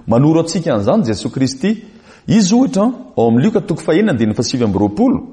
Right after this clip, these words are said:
dia miteny izy hoe, "Raha misy mamelaka ny takolaka ao ilany a, omeo koa ny ilany." Dia niraisin'ny masin-dapoly iny a, ao amin'ny Korintianina faharoa, toko faha raika ambin'ny folo, andininy faharoapolo,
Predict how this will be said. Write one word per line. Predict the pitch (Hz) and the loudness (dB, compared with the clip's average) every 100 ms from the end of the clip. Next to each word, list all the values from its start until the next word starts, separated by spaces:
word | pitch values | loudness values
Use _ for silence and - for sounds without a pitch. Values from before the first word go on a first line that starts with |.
| - - _ _ _ - | -20 -20 _ _ _ -8
dia | 110 117 | -2 2
miteny | 110 107 196 | 2 2 2
izy | 190 143 | 2 2
hoe, | 208 - - - | 0 -2 -12 -4
"Raha | 117 127 | 0 2
misy | 147 180 208 | 2 2 0
mamelaka | 180 175 220 196 190 | 0 2 2 2 0
ny | 175 | -2
takolaka | 175 165 180 170 170 | -2 0 2 2 2
ao | 165 | 0
ilany | 202 214 190 | 2 0 0
a, | 214 214 | -4 -4
omeo | 117 127 127 | -2 2 2
koa | 123 180 | 2 0
ny | 170 | 2
ilany." | 143 95 80 - - - - | 0 -2 -6 -16 -20 -20 -4
Dia | 113 | 0
niraisin'ny | 107 120 139 | 0 0 0
masin-dapoly | 127 120 113 95 - - 220 | 0 -2 -2 -2 0 0 2
iny | 214 | 2
a, | 185 220 - - - | 0 -4 -12 -8 -2
ao | |
amin'ny | 117 117 | 0 0
Korintianina | 143 135 135 139 131 123 120 | 0 0 0 -2 -2 -2 -4
faharoa, | - 165 151 156 247 247 - - | -2 0 2 2 2 -2 -12 -4
toko | 202 - | -4 0
faha | 165 | 0
raika | 143 127 | 0 0
ambin'ny | 104 98 | -2 -2
folo, | 98 92 | -2 0
andininy | 101 95 | 0 -2
faharoapolo, | 87 117 110 - 156 | 0 0 0 -2 -2